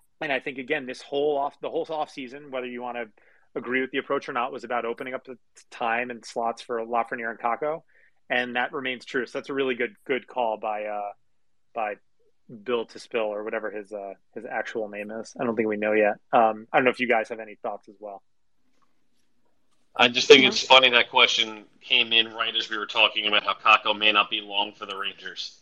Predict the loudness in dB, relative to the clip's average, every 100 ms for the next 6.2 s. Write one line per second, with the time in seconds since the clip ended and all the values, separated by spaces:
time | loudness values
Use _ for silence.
0 | -16 -14 -16 _ _ 0 2 2 2 2
1 | 4 2 -2 -8 -14 -14 -14 -14 -18 -20
2 | -20 -20 _ _ _ _ _ _ _ _
3 | _ _ _ _ _ _ _ _ _ _
4 | _ _ _ _ _ _ -8 -6 0 2
5 | 2 -2 -6 -6 -4 -2 -2 0 2 2
6 | 2 -2